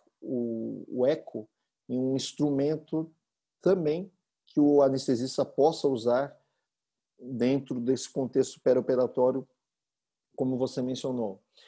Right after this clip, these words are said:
Então, a S B A, ela tem um foco muito grande a desenvolver nos seus centros de ensino e treinamento essas habilidades, de certificar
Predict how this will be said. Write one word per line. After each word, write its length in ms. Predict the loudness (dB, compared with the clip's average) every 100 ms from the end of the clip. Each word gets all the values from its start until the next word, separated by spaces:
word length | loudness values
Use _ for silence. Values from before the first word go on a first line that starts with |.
| _ _ -10
Então, 460 | 0 2 4 4
a 100 | 4
S 220 | 2 2 2
B 200 | 4 6
A, 320 | 6 6 4
ela 260 | 4 2
tem 220 | 0 -4 -6
um 80 |
foco 560 | -8 0 4 4 0 -6
muito 520 | -4 -4 -2 -2 -4
grande 480 | -2 0 0 -2 -6 -10 _ _ _ _ _ _ -2
a 760 | 0 2 0 0 0 -2 -4 -10 -20 _ _
desenvolver 1040 | -14 -8 -2 0 6 6 6 4 2 -2 _ _
nos 220 | -10 -2
seus 280 | 0 0 0
centros 360 | 0 0 0 -2
de 80 | -4
ensino 300 | -4 -6 -4
e 40 |
treinamento 760 | -4 -4 -4 -4 -6 -8 -6 -2
essas 360 | -2 -2 -2
habilidades, 840 | 0 -2 -2 -2 -2 -4 -8 -18 _ _ _ _ _ _ _
de 220 | 0 0
certificar 1080 | 0 4 2 2 -6 -6 0 0 2 -2